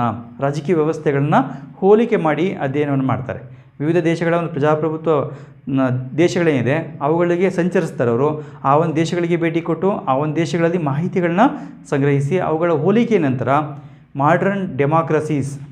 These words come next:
ಆಧುನಿಕ ಪ್ರಜಾಪ್ರಭುತ್ವಗಳು ಎಂಬಂಥ ಒಂದು ಗ್ರಂಥವನ್ನು ರಚಿಸ್ತಾರೆ. ನೋಡಿ, ಈ ಗ್ರಂಥದಲ್ಲಿ ಪ್ರಜಾಪ್ರಭುತ್ವ ಸರ್ಕಾರ ಪದ್ಧತಿಯ ಒಂದು ಗುಣಾವಗುಣಗಳೇನು, ಯಾವ್ಯಾವ ದೇಶದ ಒಂದು ಪ್ರಜಾಪ್ರಭುತ್ವ ವ್ಯವಸ್ಥೆಯಲ್ಲಿ ಯಾವ ರೀತಿಯಂಥ ಒಂದು ಗುಣಗಳಿದೆ, ದೋಷಗಳಿದೆ, ಈ ಎಲ್ಲ ಅಂಶಗಳನ್ನ ಕೂಡ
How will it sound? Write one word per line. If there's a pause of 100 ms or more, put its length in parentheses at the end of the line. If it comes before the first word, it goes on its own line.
(580)
ಆಧುನಿಕ (500)
ಪ್ರಜಾಪ್ರಭುತ್ವಗಳು
ಎಂಬಂಥ
ಒಂದು (200)
ಗ್ರಂಥವನ್ನು
ರಚಿಸ್ತಾರೆ.
ನೋಡಿ,
ಈ
ಗ್ರಂಥದಲ್ಲಿ (460)
ಪ್ರಜಾಪ್ರಭುತ್ವ
ಸರ್ಕಾರ
ಪದ್ಧತಿಯ
ಒಂದು
ಗುಣಾವಗುಣಗಳೇನು, (600)
ಯಾವ್ಯಾವ
ದೇಶದ (340)
ಒಂದು
ಪ್ರಜಾಪ್ರಭುತ್ವ
ವ್ಯವಸ್ಥೆಯಲ್ಲಿ (200)
ಯಾವ
ರೀತಿಯಂಥ
ಒಂದು
ಗುಣಗಳಿದೆ,
ದೋಷಗಳಿದೆ,
ಈ
ಎಲ್ಲ
ಅಂಶಗಳನ್ನ
ಕೂಡ